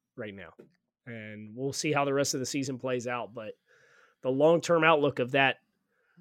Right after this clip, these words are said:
maneuver may be one that, uh,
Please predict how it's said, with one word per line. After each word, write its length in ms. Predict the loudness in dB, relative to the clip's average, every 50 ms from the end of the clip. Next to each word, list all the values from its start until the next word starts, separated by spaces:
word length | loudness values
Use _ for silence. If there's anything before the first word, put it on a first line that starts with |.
| -20 _ -4
maneuver 520 | 0 2 6 8 8 8 8 6 4 2 4
may 300 | 4 6 8 8 8 8
be 200 | 6 6 4 4
one 380 | 4 2 2 0 0 0 -2 -2
that, 240 | -2 -4 -4 -6 -10 _ -10 -8
uh, 380 | -8 -8 -8 -10 -12 -14 -14